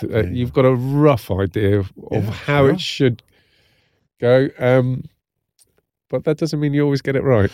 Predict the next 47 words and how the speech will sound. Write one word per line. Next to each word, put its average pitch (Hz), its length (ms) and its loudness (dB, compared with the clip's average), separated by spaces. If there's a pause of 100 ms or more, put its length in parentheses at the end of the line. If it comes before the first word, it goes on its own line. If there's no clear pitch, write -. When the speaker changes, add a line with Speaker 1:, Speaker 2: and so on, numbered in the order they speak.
(140)
Speaker 1:
<laughs> - 180 -14
Speaker 2:
No, 156 280 2
I 151 180 2
would, 185 160 -2
I 160 120 0
would - 180 0
just - 240 -2
be 107 120 -2
worried. 147 380 0
But - 120 -4
I 156 40 -2
think 165 220 -4
I 160 80 -2
remember 170 400 0
coming 107 460 -2
for 92 200 -4
a 87 160 -2 (240)
tasting 147 640 -2
or 104 140 -6 (160)
coming 101 260 0
down 98 220 0
to - 80 -10
see 104 140 0
before 95 320 -2
the 92 80 2
soft 90 340 -2
launch, 98 320 2
and 92 160 4 (640)
I - 60 -20
think, 110 280 0 (220)
was - 220 -4
it, - 80 0
like, - 180 -4
seven 170 440 2
weeks - 300 -6
delayed 180 320 0
or 175 60 -2
something 175 320 -2
like 95 140 0
that 165 60 -2
in, 165 60 -2
in, 160 140 -4
Speaker 1:
Yeah. 139 220 4
Speaker 2:
in 131 60 -4
the 135 60 -4
first - 280 -10
instance? 143 420 -10